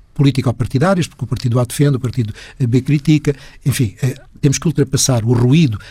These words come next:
que sempre existe à volta do tema e, na descrição que isto exige, saber tratar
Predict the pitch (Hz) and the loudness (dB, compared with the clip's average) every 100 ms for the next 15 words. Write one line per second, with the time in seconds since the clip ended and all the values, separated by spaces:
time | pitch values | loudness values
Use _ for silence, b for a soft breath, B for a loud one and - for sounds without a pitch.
0 | B - - 139 120 123 117 117 120 117 | B -8 -2 0 0 0 0 0 0 -2
1 | 113 117 131 131 135 147 B B - 156 | -2 -2 2 2 2 -2 B B 0 2
2 | 170 b b 147 151 143 - - 170 - | 0 b b 2 2 2 -2 0 0 0
3 | 147 101 - 117 131 123 113 131 - B | 0 -2 -2 -2 0 2 2 2 0 B
4 | B - 143 123 131 - 139 135 123 | B -2 0 2 0 0 -2 0 -2